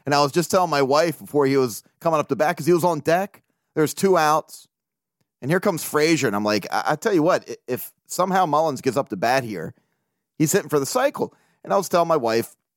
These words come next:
about what the cycle's all about, and he needs a home run, and the chances of him hitting home run, pfft, hits a home run, boom, I'm out of the recliner. I think my pants ripped, fell to the ground. <laughs> I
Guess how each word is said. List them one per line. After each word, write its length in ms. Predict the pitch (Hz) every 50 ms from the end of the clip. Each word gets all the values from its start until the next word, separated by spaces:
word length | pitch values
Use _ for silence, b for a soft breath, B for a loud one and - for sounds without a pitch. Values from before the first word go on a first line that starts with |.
| _ _ _ _ _ _ _ _ - _ _
about 180 | - 117 117 107
what 100 | 107 -
the 80 | -
cycle's 380 | - - 120 113 104 101 101 90
all 160 | 113 104 95
about, 420 | 82 82 147 143 147 151 147 135 110
and 80 | 113
he 100 | 113 101
needs 220 | 98 95 90 - 78
a 80 | 85
home 240 | 95 117 107 98 95
run, 360 | 120 156 156 151 143 139 131 101
and 60 | 87
the 60 | 90
chances 560 | - - - 147 139 139 139 139 - 135 107
of 300 | 101 90 90 85 - -
him 240 | - 120 160 147 139
hitting 220 | 147 147 135 120
home 220 | 120 135 127 117 131
run, 160 | 156 156 143
pfft, 360 | - - - 117 127 127 - -
hits 180 | 139 151 - 156
a 60 | 147
home 220 | 135 139 135 131 120
run, 200 | 120 117 120 127
boom, 320 | - 160 151 139 127 117
I'm 120 | 131 135
out 120 | 135 127 127
of 60 | 110
the 60 | 113
recliner. 640 | 120 120 - - - 120 123 123 117 113 120 110 -
I 580 | _ _ _ _ _ _ _ _ _ _ _ -
think 140 | 170 135
my 160 | 110 104 104 95
pants 480 | - - 156 151 147 143 143 - -
ripped, 420 | 123 139 135 135 - - - - - _ _ _ _ _ _ _ -
fell 260 | - - 165 151 147
to 60 | 139
the 80 | 120 117
ground. 560 | 92 - 135 127 135 139 139 139 135 139 - -
<laughs> 400 | _ _ _ _ _ _ _ -
I 60 | 381